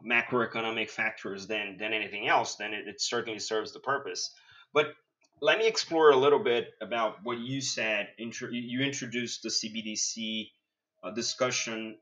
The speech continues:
um, drawing a comparison to the Cold War. Um, we know that there are stable currencies being dealt with in the U S, and we know that there is this very major focus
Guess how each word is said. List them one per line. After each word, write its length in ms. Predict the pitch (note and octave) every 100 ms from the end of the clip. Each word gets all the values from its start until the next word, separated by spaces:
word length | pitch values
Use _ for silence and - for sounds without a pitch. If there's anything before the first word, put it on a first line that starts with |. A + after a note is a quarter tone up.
| G#2+
um, 520 | G#2 G2+ G2 G2 - _ _ _ C#3+ - C3
drawing 520 | B2 C3+ C#3 C3 B2
a 60 | A2
comparison 1000 | A2+ G#2+ A#2 A2 A2 - A2 G#2+ F2+ D#2 -
to 300 | B2+ C3 A#2+
the 120 | G#2
Cold 360 | - - D3 C#3+
War. 300 | A2 E2 - - _ _ _ _ _ _
Um, 480 | G2+ G2+ G2+ G2+ F#2+ _
we 180 | G#2+ A#2+
know 240 | B2+ C3 C3
that 220 | B2 A2
there 220 | B2 A2
are 480 | A#2+ C3 - C#3 -
stable 440 | - - A#2+ A#2 A2+
currencies 560 | B2 B2 A2+ - G#2+
being 500 | F#2+ A2 G#2+ G#2+ G#2+ - _
dealt 280 | A2+ A2+ A2 -
with 240 | G#2+ G#2+ -
in 160 | G#2+ G2+
the 80 | G2
U 220 | G2 C#3
S, 340 | - - - A#2+
and 160 | A#2
we 80 | A2+
know 180 | A#2 B2
that 140 | A#2+
there 180 | A#2 A2+
is 200 | A2 - -
this 200 | A2 G#2+
very 500 | G#2 A#2+ A#2+ A#2 G#2 _ _ _ G#2
major 640 | A2 A#2 B2 C3 B2 A#2
focus 760 | - A#2 A2 A2 F#2+ - -